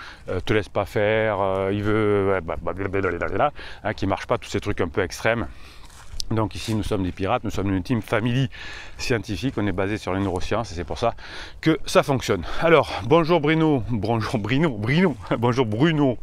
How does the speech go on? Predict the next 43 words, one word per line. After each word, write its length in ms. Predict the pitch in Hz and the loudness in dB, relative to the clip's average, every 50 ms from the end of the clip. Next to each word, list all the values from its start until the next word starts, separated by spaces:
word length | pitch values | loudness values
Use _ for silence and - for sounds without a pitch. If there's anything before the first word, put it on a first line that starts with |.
| - | -2
oh 260 | - 95 107 107 90 82 | 2 4 4 4 2 0
Bruno 320 | 90 80 98 101 98 98 | -2 -2 -2 0 -2 -2
se 80 | - - | -4 -4
calme. 220 | - 98 95 82 73 - - - - - - - - - - | -4 -4 -2 -4 -4 -4 -4 -4 -4 -4 -8 -10 -10 -8 -6
<laughs> 640 | - 107 - 113 95 135 - - - - - - - | -6 -6 -6 -8 -8 -8 -8 -8 -10 -10 -12 -4 0
Quelques 240 | - 139 123 - | 0 2 2 2
nouvelles 380 | 139 127 139 131 135 147 139 123 | 2 2 4 4 4 4 2 2
qui 120 | - 107 | -2 -4
tombent 220 | 92 - 143 135 123 | 0 0 0 2 2
à 80 | 104 | 0
pic 300 | - - 120 131 131 - - | 0 -2 -4 -6 -4 -4 -6
avec 220 | - 101 107 98 101 | -4 -2 -2 0 0
le 80 | 104 | -2
thème 260 | 95 - 120 127 127 | 2 2 2 2 2
de 60 | 110 98 | 0 -2
cette 220 | - 135 123 - | 0 0 0 0
semaine, 420 | - 117 110 120 127 139 123 104 - - - - - - - | 0 0 2 2 2 0 0 -2 -4 -10 -14 -14 -14 -16 -14
ça 200 | - - 139 131 | -2 0 0 0
stagne. 360 | - - - 131 120 113 104 | 2 2 2 2 2 2 0
Oui, 160 | 101 113 113 101 | 0 2 2 2
alors 180 | 90 90 - | 2 0 -2
ça 120 | - 120 107 | -4 -6 -4
c'était 300 | - 117 - - 117 101 | -4 -6 -2 -2 0 0
le, 100 | 92 85 76 - - - - 113 | 0 -2 -4 -8 -8 -8 -6 -2
le, 200 | 104 101 95 92 | 0 0 0 0
le, 220 | 92 92 87 85 | 0 -2 -2 -2
le 160 | 87 92 92 | -2 -4 -4
thème 300 | - - 131 113 107 113 | 0 0 0 0 0 -2
de 100 | 98 98 | -2 -2
la 160 | 98 98 90 - - - - - - - - | 0 0 -2 -2 -6 -10 -10 -10 -10 -10 -10
formation 580 | - - - 131 117 123 120 - - 131 117 120 | -6 -2 0 2 2 2 0 0 0 0 0 0
express 360 | 117 - - - - 123 113 | 0 -4 -6 -2 -2 -2 0
de 40 | 101 | 0
la 60 | 101 | -4
semaine 240 | - - 104 110 107 | -4 -2 -2 0 2
dernière, 480 | 98 104 95 104 107 117 131 131 117 - | 2 2 2 2 0 0 0 -2 -2 -2
qu'est-ce 220 | - 117 - - | -4 -6 -6 -4
qu'il 100 | - 107 | -8 -6
faut 120 | 95 107 | -4 -4
faire 260 | 92 - 117 117 110 - | -2 0 0 -2 -2 -2
quand 160 | - 113 104 104 | -2 -4 -4 -2
votre 280 | 95 101 98 - 104 | -2 -4 -4 -2 -4
relation 500 | 92 90 98 95 87 - - - 95 104 | -2 0 0 0 0 -2 -4 -4 -2 -4